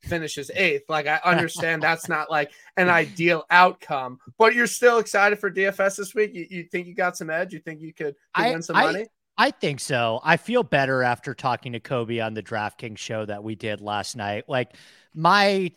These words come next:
Speaker 2: thing that I always get in trouble with at the Masters is, like, being too contrarian,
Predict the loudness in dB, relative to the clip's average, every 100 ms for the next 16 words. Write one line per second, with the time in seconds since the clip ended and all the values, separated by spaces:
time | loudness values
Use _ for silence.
0 | _ -2 0 0 0 2 2 2 -2 -4
1 | -6 -6 -8 -6 -6 -4 -4 -6 -6 -10
2 | -8 -6 -6 -8 -10 -10 -8 -10 -8 -4
3 | -6 -8 _ _ _ _ _ -10 -4 -4
4 | -4 -4 -2 0 -2 0 2 4 4 4
5 | 4 2 0 -4